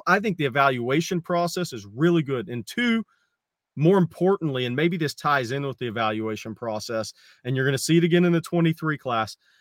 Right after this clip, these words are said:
Texas is moving on to player B very easily or very often. They're sticking with their top targets. And I know it's easier because of the portal if you're a blue blood program. So I'm not,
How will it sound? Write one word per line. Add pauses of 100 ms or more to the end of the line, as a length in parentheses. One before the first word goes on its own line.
(300)
Texas
is
moving
on
to
player
B
very
easily (400)
or
very
often.
They're
sticking
with
their
top (140)
targets. (600)
And
I
know
it's
easier
because
of
the
portal
if
you're
a
blue
blood
program.
So
I'm
not,